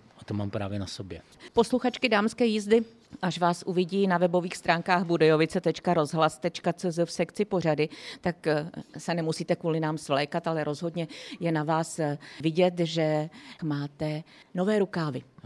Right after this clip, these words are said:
Speaker 1: Přesně tak, když začnu tou pravou rukou, tak vrátím se do toho Pavlova, takže jsou tam vinice, je tam vlastně kostel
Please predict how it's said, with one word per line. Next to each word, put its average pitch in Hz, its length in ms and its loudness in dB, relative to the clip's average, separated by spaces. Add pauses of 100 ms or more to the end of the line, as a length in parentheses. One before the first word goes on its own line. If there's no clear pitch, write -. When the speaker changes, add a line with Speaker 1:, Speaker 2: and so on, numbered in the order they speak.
(220)
Speaker 1:
Přesně 127 380 4
tak, 123 180 4
když 120 240 4 (100)
začnu 127 300 2
tou 151 120 8
pravou 127 360 6
rukou, 120 260 0
tak 117 160 2 (320)
vrátím 117 400 2
se - 120 -4
do 117 100 4
toho 151 140 6
Pavlova, 117 400 4
takže 113 240 -4
jsou 127 140 -2
tam 107 200 -2
vinice, 107 440 0 (300)
je 113 100 0
tam 104 400 2 (220)
vlastně 113 300 -2
kostel 120 440 -2